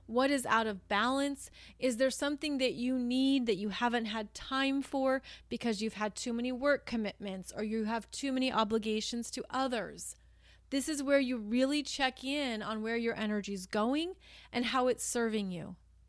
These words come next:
And I also think that this full moon is going to illuminate the changes that you're ready for as we move into July and we have that Uranus conjunct the North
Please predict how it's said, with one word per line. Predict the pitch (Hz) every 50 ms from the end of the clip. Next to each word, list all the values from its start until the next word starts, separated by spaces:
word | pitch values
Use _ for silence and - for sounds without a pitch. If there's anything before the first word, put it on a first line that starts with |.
| _ - -
And | 254 262
I | 262
also | 247 254 269 294 285 - 330 330 320
think | - - 294 285 277 269 262 - 226 -
that | 254 240 220 -
this | - 247 247 254 - - -
full | - - - 277 269 269 262
moon | 247 240 247 254 262 254 247 233
is | 233 - - 233 202
going | - 247 240 240 240
to | 233 - 254 247
illuminate | - 247 247 240 240 233 247 262 285 285 294 269 233 214 202 208 208 - - - - - - _
the | - 254 262
changes | - - - 269 262 269 277 277 269 269 269 247 220
that | 240 240 240
you're | 226 233 220
ready | 214 196 220 226 226 226 226 214
for | - - - - 262 277 285 262 220 190 190 175 190 190 - - - - - - _ -
as | 226 240 214 220
we | 233 240
move | 233 233 233 240 240 240 220
into | 220 226 226 - - 233 214
July | 202 - 220 220 220 247 254 247 240 233 233 233 233 -
and | - 220 214
we | 214 214 214
have | 202 - - 233 220 220 214 214 214 202 208 202
that | 208 196 196 196 190 -
Uranus | 208 196 208 214 214 220 220 214 214 208 208 196 - - -
conjunct | - 226 220 202 - 214 202 202 202 - -
the | 208 202
North | 196 196 185 185 185 -